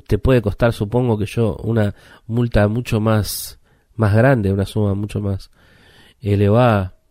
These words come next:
Pero también, por otra parte, me pa-, eh, lo que me gustó de este chiste, que ya no tiene ninguna gracia porque cambió el mundo por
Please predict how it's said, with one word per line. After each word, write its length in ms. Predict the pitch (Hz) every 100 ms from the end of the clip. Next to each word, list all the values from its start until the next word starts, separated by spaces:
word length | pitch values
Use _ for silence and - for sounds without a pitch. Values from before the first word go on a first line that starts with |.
| _ - -
Pero 220 | - 131
también, 320 | 131 147 170 147
por 120 | 156
otra 200 | 170 165
parte, 260 | 180 180
me 240 | 170 - 143
pa-, 100 | -
eh, 480 | 127 127 120 117 107
lo 140 | 117
que 100 | 113
me 400 | 120 120 117 110 107
gustó 500 | 104 - 156 160 131
de 100 | 123
este 240 | - 110
chiste, 480 | - 127 - 120 120 _ _ _
que 100 | -
ya 180 | - 127
no 80 | 123
tiene 200 | 120 120
ninguna 300 | 110 117 117
gracia 300 | 113 131 131
porque 300 | 113 107 98
cambió 280 | 101 104 123
el 80 | 120
mundo 280 | 123 120
por 280 | 104 98 90